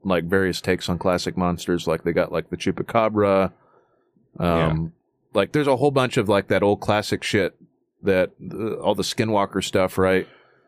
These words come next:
Speaker 1: Um, I think the Skinwalkers is, like, the first episode.
Speaker 2: Yeah.
Speaker 1: But, like, all that weird classic, like, Native American lore, Eastern European lore, like, I like all that stuff a little bit
Speaker 2: Mm-hmm.
Speaker 1: more than the angel demon stuff.
Speaker 2: Well,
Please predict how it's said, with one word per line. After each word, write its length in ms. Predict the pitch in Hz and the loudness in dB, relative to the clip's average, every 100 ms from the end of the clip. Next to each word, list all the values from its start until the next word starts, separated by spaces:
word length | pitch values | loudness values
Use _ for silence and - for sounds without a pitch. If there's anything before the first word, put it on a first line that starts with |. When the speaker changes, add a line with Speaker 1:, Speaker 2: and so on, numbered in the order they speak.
| _ _ _ - | _ _ _ -6
Speaker 1:
Um, 500 | 90 87 85 80 82 - | 0 2 2 0 -2 -2
I 40 | 143 | 0
think 40 | |
the 40 | 160 | -2
Skinwalkers 640 | - 117 104 82 85 80 | 0 0 0 -2 -2 -2
is, 100 | 80 | -2
like, 140 | 87 | -2
the 60 | - | -2
first 280 | - 101 - | -2 -2 0
episode. 500 | 101 78 73 73 - _ _ _ _ - | -2 -2 -2 -2 -4 _ _ _ _ -6
Speaker 2:
Yeah. 260 | 82 69 - _ _ - | -4 -4 -6 _ _ -2
Speaker 1:
But, 260 | 104 98 | 0 2
like, 200 | 90 101 - - _ _ _ - | 2 0 -2 -18 _ _ _ 0
all 140 | 135 | 2
that 180 | 139 113 | 2 0
weird 360 | 117 110 123 110 | 0 2 4 2
classic, 480 | - 113 110 - 104 | 2 2 2 0 0
like, 200 | 98 90 | 0 0
Native 260 | 101 107 98 | 2 2 2
American 400 | 98 107 101 101 | 2 2 2 2
lore, 480 | 98 98 98 95 80 | 4 4 4 2 2
Eastern 340 | 107 - 101 | 0 0 0
European 440 | 95 92 - 98 98 | 2 0 0 0 2
lore, 240 | 95 95 | 4 4
like, 200 | 87 85 | 2 0
I 140 | - 143 | 0 2
like 340 | 92 104 104 | 2 0 2
all 120 | 92 85 | 2 2
that 160 | 87 | 0
stuff 320 | - 98 90 | 0 0 0
a 120 | - 92 | -2 0
little 240 | 98 110 | 2 2
bit 140 | 92 90 | 2 0
Speaker 2:
Mm-hmm. 80 | |
Speaker 1:
more 360 | 92 104 101 92 | 2 4 4 4
than 180 | 90 87 | 2 2
the 400 | 87 87 85 85 | 2 2 2 0
angel 240 | 101 98 90 | 0 0 2
demon 260 | 90 90 82 | 2 0 -2
stuff. 300 | - 76 - | -4 -4 -2
Speaker 2:
Well, 380 | 147 147 143 | 2 2 0